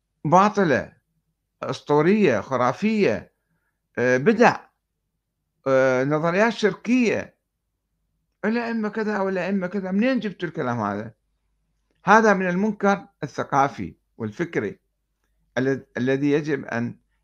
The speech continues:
المهدويون الإصلاحيون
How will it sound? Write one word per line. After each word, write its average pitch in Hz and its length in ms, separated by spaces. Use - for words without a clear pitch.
المهدويون 151 1120
الإصلاحيون 160 1080